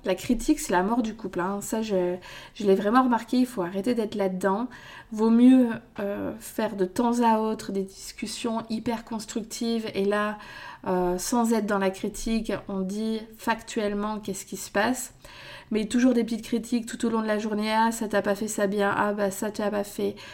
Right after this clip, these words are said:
pointer du doigt, et cetera. » Mais, oh là là, moi, je sais que je ne peux plus ce genre de choses-là. Et puis, il faut faire la différence dans une critique entre,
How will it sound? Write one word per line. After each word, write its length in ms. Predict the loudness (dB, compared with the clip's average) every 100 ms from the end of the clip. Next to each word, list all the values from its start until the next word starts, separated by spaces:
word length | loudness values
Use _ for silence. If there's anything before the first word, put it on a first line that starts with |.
| -18 -16 0
pointer 340 | 2 4 2
du 120 | 2
doigt, 260 | 0 0 0
et 60 |
cetera. » 360 | -4 -6 -2 -2
Mais, 200 | -2 -6 -10 -12 -10 -14 -16 -16 -4
oh 40 | 0
là 120 | 2
là, 140 | 2
moi, 180 | 2 0
je 160 | 2 0
sais 200 | -2 -2
que 120 | -2
je 120 | -4
ne 100 | -10
peux 260 | -4 -2 -2
plus 200 | -4 -4
ce 120 | -4
genre 160 | -4
de 100 | -2
choses-là. 420 | -2 -4 -4 -6 -10 -18
Et 20 |
puis, 140 | -4 -2
il 20 |
faut 100 | 2
faire 140 | 2
la 100 | 2
différence 680 | 0 -2 0 2 0 -2 -6
dans 180 | -6 -6
une 180 | -2 -4
critique 580 | -4 -6 -2 -2 -2 -14 -20 -20 -20 -20 -20 -4
entre, 800 | -2 -2 -4 -2 2 2 2